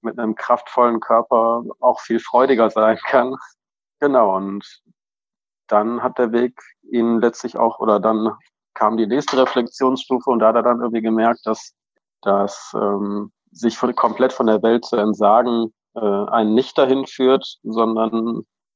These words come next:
ähm, ist letztlich zu diesem Punkt gekommen, dass es der Mittelweg ist. Also dass, dass, äh, also letztlich sind daraus drei Grundprinzipien hervorgegangen, die auf uns wirken und die Leid verursachen. Und das ist einmal, äh, Anhaftung,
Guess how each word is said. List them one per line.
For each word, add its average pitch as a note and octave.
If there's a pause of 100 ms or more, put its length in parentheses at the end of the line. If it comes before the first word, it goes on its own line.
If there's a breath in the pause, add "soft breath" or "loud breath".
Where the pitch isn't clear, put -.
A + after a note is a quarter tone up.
(120)
ähm, G#2+
ist -
letztlich C#3+
zu C3
diesem A2+
Punkt B2+
gekommen, A2+
dass A2+
es A2
der A2+
Mittelweg G2+
ist. - (180)
Also G2+
dass, G2+ (680)
dass, G2+
äh, A#2 (760)
also A2+ (320)
letztlich -
sind C#3
daraus A#2
drei A#2
Grundprinzipien A#2+
hervorgegangen, A#2+ (320)
die G#2+
auf A#2
uns G#2
wirken C3
und A2
die A2+
Leid G#2
verursachen. G2+
Und G2
das G2
ist -
einmal, G#2
äh, F#2+
Anhaftung, D#3